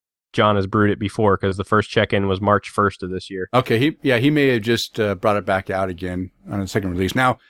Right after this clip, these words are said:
Speaker 2: hey, this is my time to go ahead and plug for the Loose Cannon. John, get off your butt. Ro-, you know, brew up a small batch of the Loose Cannon for all your peeps out there who are dying to have it. It's a great beer.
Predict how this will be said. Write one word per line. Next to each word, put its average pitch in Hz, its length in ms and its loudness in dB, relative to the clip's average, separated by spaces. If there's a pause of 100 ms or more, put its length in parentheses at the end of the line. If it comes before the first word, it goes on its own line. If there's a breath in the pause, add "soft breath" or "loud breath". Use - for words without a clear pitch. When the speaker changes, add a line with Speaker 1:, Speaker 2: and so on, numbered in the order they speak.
(120 soft breath)
Speaker 2:
hey, 151 120 2
this 156 200 0
is 170 80 -2
my 165 160 2
time 160 460 0
to 135 40 2
go 139 160 0
ahead 143 260 0
and 127 140 0
plug 135 500 0 (360 soft breath)
for 127 560 0 (180)
the 123 140 2
Loose 143 420 0 (220)
Cannon. 127 640 2 (160)
John, 147 560 2 (480)
get 151 160 0
off 185 240 0
your 208 80 2
butt. 147 460 0 (500)
Ro-, 127 280 2
you 139 140 0
know, 117 80 2
brew 156 360 2
up 180 180 0 (120)
a - 80 2
small 151 380 0
batch 143 400 2
of 139 100 2
the 131 80 2
Loose 135 280 0
Cannon 139 420 2
for 123 160 -2
all 131 220 4
your 143 140 2
peeps 175 360 -2
out 120 260 2
there 120 220 2
who 123 140 0
are 113 100 4
dying 135 560 2
to 127 100 0
have 123 240 2
it. 98 120 -2
It's - 120 -8
a 107 40 -2
great 127 340 -2
beer. 131 440 2